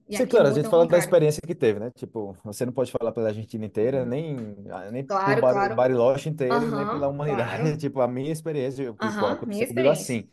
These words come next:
Speaker 2: Sim. Ah, e a questão de, de, da papelada pra conseguir morar no Brasil, já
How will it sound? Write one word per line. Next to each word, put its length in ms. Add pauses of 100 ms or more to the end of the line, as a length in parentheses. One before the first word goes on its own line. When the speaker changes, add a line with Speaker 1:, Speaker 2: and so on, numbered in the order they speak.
(320)
Speaker 2:
Sim. 220 (580)
Ah, 340 (280)
e 100
a 60
questão 360
de, 380
de, 520
da 200
papelada 640
pra 140
conseguir 680
morar 260
no 100
Brasil, 500
já 440